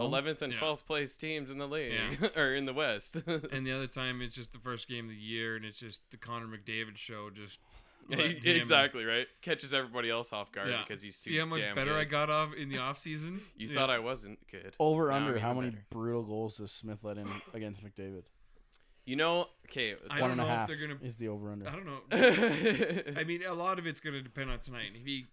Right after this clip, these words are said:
Speaker 2: you know, pitches a shutout or, you know, is unreal in Montreal, they're obviously gonna play him.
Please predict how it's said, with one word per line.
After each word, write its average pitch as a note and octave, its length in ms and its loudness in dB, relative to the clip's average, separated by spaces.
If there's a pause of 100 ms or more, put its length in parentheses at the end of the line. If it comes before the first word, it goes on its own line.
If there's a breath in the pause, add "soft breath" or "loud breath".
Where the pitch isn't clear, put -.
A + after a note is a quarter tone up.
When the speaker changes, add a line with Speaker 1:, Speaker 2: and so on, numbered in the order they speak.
Speaker 2:
you C#3 100 -6
know, B2+ 140 -6
pitches B2 360 -10
a A#2 40 -10
shutout A2+ 600 -6
or, G#2+ 240 -8
you B2 120 -10
know, A2 180 -8
is A2+ 140 -12
unreal A2+ 400 -8
in A2 80 -12
Montreal, G#2 420 -10
they're A2 100 -8
obviously A2+ 320 -10
gonna G#2+ 120 -14
play A2 220 -10
him. E2+ 120 -10